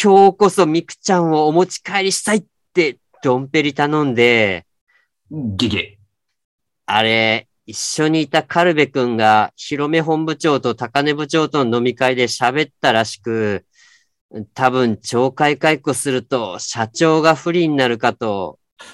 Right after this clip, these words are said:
Speaker 2: あ、ブラクション！ブラクション！ん、今日は花粉症がひどくなったから帰る。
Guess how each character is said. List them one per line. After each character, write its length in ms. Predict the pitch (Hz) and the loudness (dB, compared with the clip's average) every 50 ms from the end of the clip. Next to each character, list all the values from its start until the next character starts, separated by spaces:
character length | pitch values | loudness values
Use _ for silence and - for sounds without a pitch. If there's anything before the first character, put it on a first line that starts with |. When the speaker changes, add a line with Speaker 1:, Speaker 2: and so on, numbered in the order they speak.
| _ | _
Speaker 2:
あ、 240 | - 160 - - - _ _ _ 117 107 - - | 0 0 0 0 -8 _ _ _ -10 -10 -8 2
ブ 120 | - - | 6 6
ラ 140 | - - - | 8 8 8
ク 60 | - | 6
シ 120 | - - | 6 4
ョ 120 | - - - | 2 0 -2
ン！ 40 | - _ - - - - - - _ _ | -6 _ -14 -12 -12 -12 -14 -16 _ _
ブ 80 | - | 0
ラ 300 | 190 202 220 226 226 226 | 4 8 10 10 10 10
ク 40 | 226 | 10
シ 100 | - 165 | 8 6
ョ 40 | - - - | 4 2 -2
ン！ 40 | - _ _ _ _ _ _ _ _ _ - | -8 _ _ _ _ _ _ _ _ _ -4
ん、 120 | 156 160 156 | -2 -2 -2
今 40 | 156 | -2
日 180 | - - - 180 165 151 143 131 | -4 -2 0 2 4 6 8 8
は 140 | 120 117 110 | 8 8 6
花 200 | 117 123 117 113 | 4 2 0 -2
粉 140 | 135 143 135 | -4 -4 -4
症 140 | - - 135 | -2 2 2
が 100 | 127 127 | 2 4
ひ 80 | 123 | 4
ど 140 | 120 131 113 | 2 2 4
く 40 | 120 | 4
な 100 | 110 104 | 4 4
っ 80 | - | 2
た 100 | - - | 0 0
か 80 | - 92 | 2 2
ら 120 | 90 87 - - | 0 0 0 2
帰 180 | 107 101 92 | 2 4 4
る。 200 | 82 73 - - | 2 -2 -10 -14